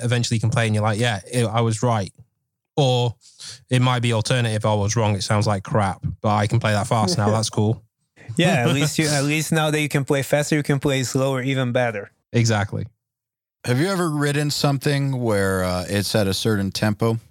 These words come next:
Speaker 3: You wrote it, you wrote drums, and it's, like, fucking slamming. But then, uh, when you go to actually play with your drummer or whatever,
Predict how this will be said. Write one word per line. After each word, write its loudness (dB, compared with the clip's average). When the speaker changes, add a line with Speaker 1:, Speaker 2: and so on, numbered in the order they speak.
Speaker 3:
You 0
wrote 2
it, -2
you -2
wrote 0
drums, 0
and -2
it's, -4
like, -2
fucking 0
slamming. 0
But -4
then, 2
uh, -2
when -4
you -2
go 0
to -2
actually -2
play 0
with -4
your -2
drummer 0
or -2
whatever, 0